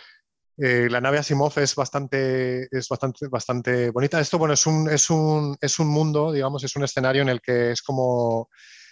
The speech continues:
eh, retrotecnológico, ¿vale? O sea, todo es como en plan, como se lo imaginaban en los años ochenta, ¿no? Como se imaginaban en los años ochenta que sería, que sería el futuro, ¿no? Así como todo con,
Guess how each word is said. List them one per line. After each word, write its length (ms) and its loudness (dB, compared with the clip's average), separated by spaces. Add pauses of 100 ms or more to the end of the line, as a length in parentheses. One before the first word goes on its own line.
(180)
eh, 540 0 (140)
retrotecnológico, 1040 0
¿vale? 160 -2
O 40 -6
sea, 160 -2
todo 320 0
es 140 -2
como 460 -2
en 100 -6
plan, 640 -4 (580)
como 160 0
se 100 0
lo 80 2
imaginaban 420 0
en 60 4
los 140 0
años 200 0
ochenta, 360 -4
¿no? 80 -4
Como 160 -4
se 100 -4
imaginaban 380 -2
en 80 0
los 140 -2
años 180 -2
ochenta 320 -6
que 80 -4
sería, 480 -2 (1200)
que 100 -2
sería 220 0
el 60 -2
futuro, 340 -2
¿no? 100 0
Así 140 -2
como 220 -4
todo 220 0
con, 440 -4